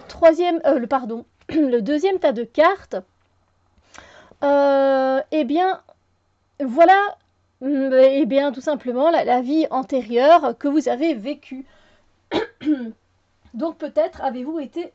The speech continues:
un moine ou une nonne, ou en tout cas une figure, euh,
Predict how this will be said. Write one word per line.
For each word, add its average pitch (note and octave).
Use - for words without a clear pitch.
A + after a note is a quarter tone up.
un C4+
moine C4
ou F4
une D#4
nonne, C#4
ou C4+
en C#4+
tout C4+
cas D#4+
une C4+
figure, D4
euh, B3